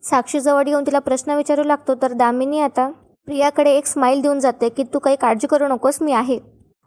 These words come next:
अर्जुन आता साक्षीला प्रश्न विचारतो की, "मी साक्षी शिखरे, तुम्ही मी शिवानी जाधवला पैसे दिले होते आणि ते स्टेटमेंट शिवानीनेच दिलं आहे या कोर्टात." तर आता अर्जुनचा हा प्रश्न असतो की, "तर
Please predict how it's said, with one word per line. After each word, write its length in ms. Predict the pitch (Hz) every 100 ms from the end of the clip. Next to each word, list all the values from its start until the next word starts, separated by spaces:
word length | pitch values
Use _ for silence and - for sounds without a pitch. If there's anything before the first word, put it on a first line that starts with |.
| -
अर्जुन 260 | 240 240
आता 160 | 262 269
साक्षीला 440 | 262 240 - 294
प्रश्न 300 | 294 262 -
विचारतो 380 | 302 302 294 277
की, 100 | 277
"मी 120 | 285 294
साक्षी 340 | - - 311
शिखरे, 320 | 311 320 277
तुम्ही 460 | 285 277 262 262 320
मी 140 | 294
शिवानी 400 | 285 269 262 285
जाधवला 480 | 247 226 262 294 269
पैसे 320 | 277 240 302
दिले 180 | 247 233
होते 320 | 247 208 196 - _ _ _ -
आणि 220 | 240 254
ते 320 | 254 269 262 - _ _
स्टेटमेंट 540 | - 294 285 269 277 294
शिवानीनेच 560 | 302 285 311 320 330
दिलं 220 | 269 262 247
आहे 140 | 247
या 160 | 233 247
कोर्टात." 440 | 269 247 220 220 - - - - _ _ _ 269
तर 120 | 254
आता 260 | 247 269
अर्जुनचा 360 | 247 220 262 302
हा 140 | 277
प्रश्न 340 | 269 311 - 311
असतो 300 | 311 - 269
की, 100 | 262
"तर 80 | 285